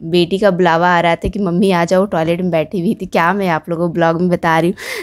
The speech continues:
लेकिन क्या करूँ, मुझे ना फटाफट यहाँ पे बनाना था, इसीलिए ये चीज़ आपको बता रही हूँ कि बस थोड़ा सा बनाई और वो बार बार आवाज़ दे रही थी, मेरा ध्यान बार बार उधर ही जा रहा था कि जल्दी जल्दी बनाओ। और मुझे लगा नहीं था कि मैं पहली बार इतना अच्छा गोल गोल बना लूँगी, मुझे लगा था कि टेढ़े मेढ़े बनेंगे,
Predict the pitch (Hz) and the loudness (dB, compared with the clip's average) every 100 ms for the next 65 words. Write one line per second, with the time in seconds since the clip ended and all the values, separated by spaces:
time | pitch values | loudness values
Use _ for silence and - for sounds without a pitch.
0 | 254 226 220 226 220 233 233 220 214 220 | -2 2 2 2 2 4 4 4 2 0
1 | 285 240 208 226 214 226 220 226 190 196 | 0 0 0 0 0 2 2 0 0 2
2 | 190 190 220 208 - 208 196 190 190 202 | 2 2 2 0 -2 -4 -2 0 -2 -2
3 | 180 165 160 180 170 170 156 156 165 190 | 0 0 0 -4 -4 -2 -4 -2 -2 -2
4 | 180 156 190 180 220 202 190 180 202 196 | -4 -2 -2 0 -2 0 0 0 0 2
5 | 180 185 185 170 170 175 202 170 175 196 | 2 2 2 2 2 2 2 2 2 2
6 | 185 180 185 202 202 180 190 190 185 185 | 2 2 2 0 -2 0 0 2 0 2
7 | 170 170 190 175 180 190 185 156 151 156 | 2 4 2 4 2 2 2 -2 -4 -6
8 | 190 - - - _ - 190 180 170 185 | -8 -10 -20 -20 _ -8 -4 0 0 2
9 | 180 190 190 180 180 208 - - _ - | 2 2 0 0 -2 -4 -10 -20 _ -2
10 | 180 202 208 233 190 190 196 214 214 208 | 0 2 2 2 2 2 0 0 -2 -2
11 | 214 202 196 190 185 180 180 180 180 - | -2 0 -2 -2 0 0 2 2 0 -2
12 | 180 208 196 180 - 220 202 165 180 180 | -8 -6 -4 -4 -6 -2 -2 2 2 2
13 | 190 202 185 165 160 160 175 185 190 190 | 0 0 0 0 0 0 0 0 0 2
14 | 196 190 190 214 220 202 202 196 190 185 | 4 2 0 -2 0 0 2 0 0 0
15 | 185 170 175 170 175 | 0 -2 -2 0 -2